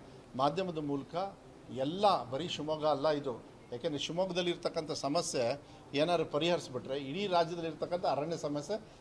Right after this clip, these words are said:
ಮತ್ತು ರೆವಿನ್ಯೂ ಸಮಸ್ಯೆ ಪರ್ಮನೆಂಟಾಗಿ ಸಾಲ್ವ್ ಆಗಿಬಿಡುತ್ತೆ. ಅಂಥ ವಿಚಾರಗಳನ್ನು ಮಾನ್ಯ ಈಶ್ವರ್ ಖಂಡ್ರೆ ಅವರು, ಸನ್ಮಾನ್ಯ ಸಿದ್ದರಾಮಯ್ಯ ಅವರು, ಮತ್ತು ಸನ್ಮಾನ್ಯ ಬೆ-, ಶಿವಮೊಗ್ಗದ ಒಬ್ಬ ವ್ಯಕ್ತಿಯಾಗಿ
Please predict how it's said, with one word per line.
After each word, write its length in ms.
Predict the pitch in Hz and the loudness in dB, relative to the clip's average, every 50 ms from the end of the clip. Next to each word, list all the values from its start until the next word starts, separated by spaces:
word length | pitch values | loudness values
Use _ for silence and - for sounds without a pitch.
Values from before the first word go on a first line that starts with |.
| - - | -10 -6
ಮತ್ತು 160 | 143 135 - 151 | -4 -2 0 0
ರೆವಿನ್ಯೂ 340 | 139 139 143 170 170 170 | 0 0 0 -2 -2 -2
ಸಮಸ್ಯೆ 380 | 160 - 151 143 151 147 - 170 - | -2 -2 -2 -2 -2 -4 -6 -4 0
ಪರ್ಮನೆಂಟಾಗಿ 760 | 147 143 160 180 190 180 165 175 170 160 160 196 185 151 143 - | 0 2 2 2 2 2 4 4 2 2 2 -2 -2 -2 -2 0
ಸಾಲ್ವ್ 220 | - 156 160 165 160 | 2 4 6 8 6
ಆಗಿಬಿಡುತ್ತೆ. 440 | 147 139 127 123 120 160 160 110 113 160 151 - - - - - - - - | 6 6 2 -2 -4 -4 -6 -8 -12 -12 -14 -16 -16 -18 -18 -18 -12 -6 -4
ಅಂಥ 240 | 143 165 196 - 220 214 214 | -4 -2 4 6 8 8 8
ವಿಚಾರಗಳನ್ನು 760 | 165 156 147 - - 160 156 135 135 131 127 135 - - | 6 2 0 4 4 4 4 2 0 0 -2 -2 -2 -4
ಮಾನ್ಯ 380 | - 143 131 135 139 143 139 135 135 139 139 139 | -2 0 0 0 0 0 0 0 0 0 -2 -6
ಈಶ್ವರ್ 260 | 143 147 - 165 160 156 160 | -6 -4 -4 -4 -4 -2 -2
ಖಂಡ್ರೆ 300 | 143 139 131 135 135 135 | -4 -4 -2 -2 -2 0
ಅವರು, 320 | 131 131 143 180 208 - - - - - - - - | 0 -2 -2 -6 -6 -8 -10 -12 -14 -14 -14 -8 -4
ಸನ್ಮಾನ್ಯ 360 | - 147 143 143 139 139 135 127 | -2 2 4 4 4 4 2 -2
ಸಿದ್ದರಾಮಯ್ಯ 560 | - - 143 135 151 156 156 151 151 151 147 | -4 -4 -2 2 4 4 4 4 4 2 2
ಅವರು, 180 | 147 156 196 | 2 0 0
ಮತ್ತು 280 | 214 185 143 - - 131 | 0 -2 -2 -2 -4 -6
ಸನ್ಮಾನ್ಯ 520 | 117 - 139 127 127 131 131 131 131 127 123 123 120 120 - 156 160 160 160 - - 120 110 | -6 -6 -6 -6 -4 -4 -4 -4 -4 -4 -4 -4 -6 -8 -12 -12 -12 -12 -12 -12 -10 -6 -4
ಬೆ-, 160 | 139 131 117 | -4 -2 -2
ಶಿವಮೊಗ್ಗದ 480 | - - 160 175 190 190 180 190 190 185 190 185 190 180 170 165 | -4 -2 0 2 2 4 6 6 6 6 6 6 4 2 0 -2
ಒಬ್ಬ 160 | 156 135 135 | 0 4 6
ವ್ಯಕ್ತಿಯಾಗಿ 800 | 151 139 127 139 165 160 - - 254 226 208 185 160 139 127 110 | 6 6 6 4 2 2 2 4 8 10 10 8 8 4 -4 -8